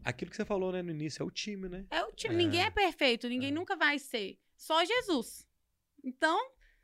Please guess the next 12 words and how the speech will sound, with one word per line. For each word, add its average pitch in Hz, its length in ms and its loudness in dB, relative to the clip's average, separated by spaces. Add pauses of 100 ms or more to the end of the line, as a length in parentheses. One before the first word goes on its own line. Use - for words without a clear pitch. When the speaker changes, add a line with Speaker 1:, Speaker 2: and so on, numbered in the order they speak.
(140)
Speaker 1:
É. 101 240 -6
Speaker 2:
é 640 200 -6
isso. - 300 -8 (640)
Speaker 1:
É, 107 80 4
o 110 40 4
pessoal 139 280 8
gostou 165 360 8
aqui, 131 160 2
ó, 131 80 10
pega 135 320 6
o 123 40 6
ladrão. 113 460 8